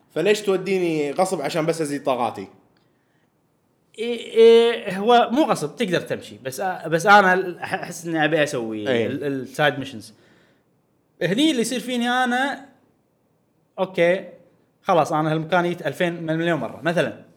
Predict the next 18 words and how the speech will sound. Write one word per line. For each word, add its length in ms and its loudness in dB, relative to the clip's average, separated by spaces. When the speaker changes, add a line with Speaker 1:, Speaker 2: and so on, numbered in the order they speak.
Speaker 2:
ال-، 120 -8
الأشباح. 640 -2
Speaker 1:
إيه. 240 0
اللي 180 0
أنا 80 0
ما 80 2
شفتهم. 340 -10
Speaker 2:
أول 420 8
كنت 320 -6
مثلًا 420 -4
أتخشش 600 -18
ومنصجي 760 -12
وما 140 -12
أدري 140 -16
شنو. 220 -10
Speaker 1:
<laughs> 180 -10
Speaker 2:
الحين 280 -2
لا، 300 6